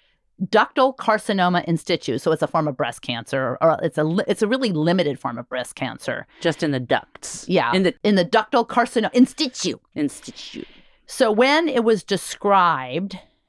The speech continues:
Speaker 1: as a form of cancer, or when it was described as a high-risk condition, in which case did more patients opt for surgery?
Speaker 2: Did they say cancer properly?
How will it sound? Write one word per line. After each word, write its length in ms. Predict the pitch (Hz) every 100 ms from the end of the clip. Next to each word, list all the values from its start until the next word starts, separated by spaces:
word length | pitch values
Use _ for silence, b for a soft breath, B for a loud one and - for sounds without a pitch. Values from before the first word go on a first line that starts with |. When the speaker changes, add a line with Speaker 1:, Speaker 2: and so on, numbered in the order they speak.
| _
Speaker 1:
as 220 | 185 165 175
a 60 |
form 320 | - 190 165
of 160 | 151 -
cancer, 760 | - 226 214 196 123 117 156 -
or 140 | 185
when 200 | 175 220
it 80 | 254
was 160 | 233 208
described 640 | 202 - - 190 185 175 175
as 140 | 175
a 60 | 165
high-risk 680 | - 202 185 185 - -
condition, 720 | - 165 165 233 - 123 135 - -
in 180 | 196 196
which 280 | 392 - -
case 600 | - 214 151 151 - - 156
did 220 | 180 156
more 200 | 180 214
patients 600 | - 226 208 - 143 139 - 180
opt 380 | 175 - - _ _
for 220 | - 180
surgery? 580 | - 147 120 123 123 - -
Speaker 2:
Did 240 | 233 247 -
they 240 | 226 208
say 320 | - 190 165
cancer 480 | - 160 147 - 131
properly? 800 | - - 104 - 98 85 -